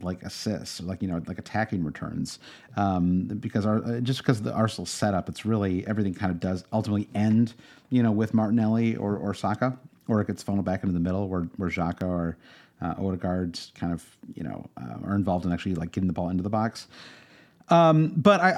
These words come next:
I, I think that Gabriel is the play. He almost got a,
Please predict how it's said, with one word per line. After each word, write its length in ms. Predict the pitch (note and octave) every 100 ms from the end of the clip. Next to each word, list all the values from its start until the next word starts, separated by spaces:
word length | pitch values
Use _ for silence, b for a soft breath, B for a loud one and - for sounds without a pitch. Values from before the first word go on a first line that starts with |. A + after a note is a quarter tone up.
| G3
I, 140 | - G#3
I 40 |
think 220 | A3+ A3+
that 420 | F#3+ F3 - - D#3
Gabriel 360 | F#3+ G3+ F#3+
is 100 | D3+
the 80 | D3
play. 160 | D3 D#3
He 60 |
almost 160 | F#3+ F#3
got 160 | D3+
a, 280 | B2 A#2 G#2